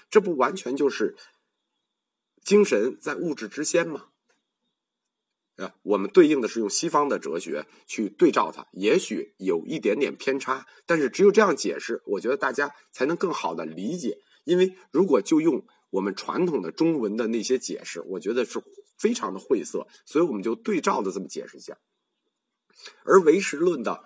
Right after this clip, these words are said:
三能变的第二能变叫思量能变。什么叫思量能变呢？就是经常把阿赖耶识思量为我的那种体相。就是阿赖耶识本来是独立存在的，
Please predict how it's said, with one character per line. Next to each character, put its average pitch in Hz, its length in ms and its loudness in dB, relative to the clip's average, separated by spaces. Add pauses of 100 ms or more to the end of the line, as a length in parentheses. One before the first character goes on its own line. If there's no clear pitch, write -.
(140)
三 202 300 0
能 143 180 0
变 151 160 -2
的 120 120 -6
第 196 100 2
二 160 160 2
能 85 240 -8
变 - 240 -6 (220)
叫 104 160 -2
思 - 320 2
量 117 240 0
能 69 160 -12
变。 - 200 -6 (800)
什 - 160 -4
么 190 60 2
叫 226 100 4
思 214 200 4
量 196 200 2
能 92 140 -6
变 95 220 -2
呢？ 95 160 -12 (680)
就 - 140 6
是 - 300 2 (100)
经 262 260 2
常 175 220 0
把 - 100 2
阿 - 240 -6
赖 180 120 0
耶 185 240 2
识 - 240 -4
思 - 240 6
量 208 240 2
为 160 120 4
我 151 440 -2
的 135 140 -4
那 208 140 2
种 107 200 -4
体 - 240 -8
相。 - 260 -4 (840)
就 156 160 2
是 - 60 -2 (120)
阿 220 120 4
赖 247 100 4
耶 220 240 2
识 180 220 -2
本 107 160 -4
来 98 120 -4
是 147 140 -4
独 113 320 -2
立 196 160 0
存 - 240 -8
在 76 240 -8
的， - 40 -20